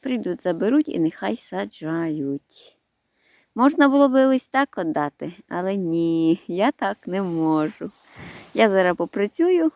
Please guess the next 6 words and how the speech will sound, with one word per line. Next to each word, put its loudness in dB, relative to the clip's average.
сидячи -2
на... 0
на 6
стільчику, -2
і 6
відпочину. -4